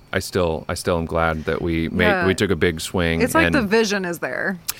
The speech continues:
Speaker 1: Yeah, and, and as those final pieces are starting to come together, it, it is starting,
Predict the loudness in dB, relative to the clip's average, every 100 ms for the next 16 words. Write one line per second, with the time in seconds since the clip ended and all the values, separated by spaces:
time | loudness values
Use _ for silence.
0 | -4 2 4 4 4 2 4 4 4 4
1 | 2 2 2 2 0 -2 -6 -8 -16 0
2 | 2 4 0 0 -4 -4 -6 -2 0 2
3 | -2 -2 -4 2 2 2 2 0 -6 -14
4 | -4 -4 -4 -4 2 2 2 0 -6 -8
5 | 0 0 0